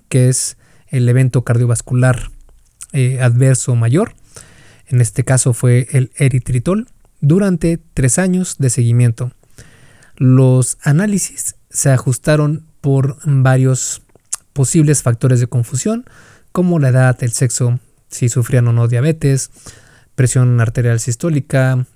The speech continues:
eh, sus niveles de colesterol malo y bueno, triglicéridos, tabaquismo, etcétera.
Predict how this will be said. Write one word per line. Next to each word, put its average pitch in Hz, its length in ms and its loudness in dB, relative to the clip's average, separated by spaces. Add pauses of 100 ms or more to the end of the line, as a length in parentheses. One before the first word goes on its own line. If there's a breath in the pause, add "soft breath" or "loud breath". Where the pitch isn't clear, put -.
(160)
eh, 127 680 -2
sus - 300 -4
niveles 123 360 2
de 120 60 -2
colesterol 123 760 -4 (360)
malo 127 380 2
y 117 60 0
bueno, 160 480 0 (420 loud breath)
triglicéridos, 123 800 0
tabaquismo, 127 920 -2
etcétera. 127 440 -2